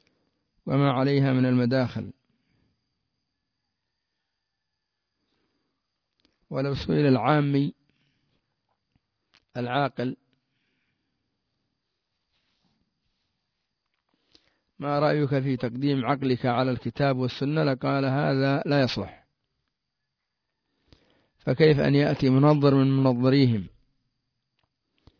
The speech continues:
ممن ربما كتب الكتب الكبيرة، حتى قيل: "لولا التنافس في الدنيا لما وضعت كتب التناظر لا المغني ولا العمد". المغني هذا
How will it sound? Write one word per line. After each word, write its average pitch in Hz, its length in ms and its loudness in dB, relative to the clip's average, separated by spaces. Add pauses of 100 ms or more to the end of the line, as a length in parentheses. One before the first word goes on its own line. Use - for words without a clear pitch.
(420)
ممن 143 440 0
ربما 135 440 0
كتب 135 360 -2
الكتب 127 400 -2
الكبيرة، 139 640 0 (1900)
حتى 135 440 -2
قيل: 139 320 0
"لولا 139 260 2
التنافس 131 640 -2
في 123 60 -2
الدنيا 135 500 0
لما 127 280 2
وضعت 131 480 0 (1500)
كتب 143 320 -4
التناظر 139 640 0
لا 131 120 0
المغني 139 480 2
ولا 131 200 6
العمد". 127 520 2 (1700)
المغني 147 520 0
هذا 151 460 0